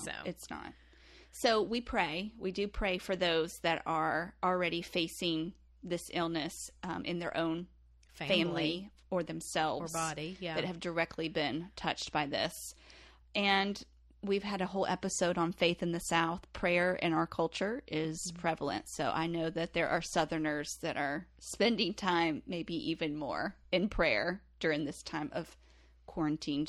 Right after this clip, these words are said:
Speaker 2: to our home, being quarantined to our homes. And we don't want to make light of what you're doing in quarantine. I do pray that you are healthy and that you're at
Speaker 1: Yeah.
Speaker 2: home because you're choosing to be at home and you're not home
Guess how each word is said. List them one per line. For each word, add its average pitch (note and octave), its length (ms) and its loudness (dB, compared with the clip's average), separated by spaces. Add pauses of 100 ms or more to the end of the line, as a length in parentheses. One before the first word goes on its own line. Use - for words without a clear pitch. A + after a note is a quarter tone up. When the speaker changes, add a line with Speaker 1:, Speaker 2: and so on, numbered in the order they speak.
(100)
Speaker 2:
to D3+ 120 -6
our B2+ 120 -2
home, - 360 -6
being D#3+ 160 -2
quarantined E3 460 -4
to - 80 -8
our - 160 -2
homes. - 340 -4 (1200)
And A#3 120 6
we C#4+ 80 6
don't D#4 180 6
want A#3 120 2
to A3+ 80 2
make - 240 -2
light D#3+ 360 0 (360)
of E3 260 2 (120)
what F#3 320 2
you're F3 100 2
doing D3 460 0
in - 180 2
quarantine. - 760 -6 (600)
I F#3+ 80 6
do F#3+ 260 -2
pray E3 320 0
that - 200 -4
you D#3 140 0
are A#2 120 0
healthy C#3+ 640 -4
and D#3+ 220 0
that D#3 120 -2
you're A#3 160 6
at F3+ 80 10
Speaker 1:
Yeah. F3 200 4
Speaker 2:
home F3+ 500 4 (1040)
because G3+ 360 2
you're F3+ 140 4
choosing F3+ 400 -2
to E3 80 0
be E3 120 2
at E3 60 -4
home D#3+ 260 0
and D#3+ 180 -2
you're D#3+ 100 0
not D3+ 360 -2
home D#3 480 0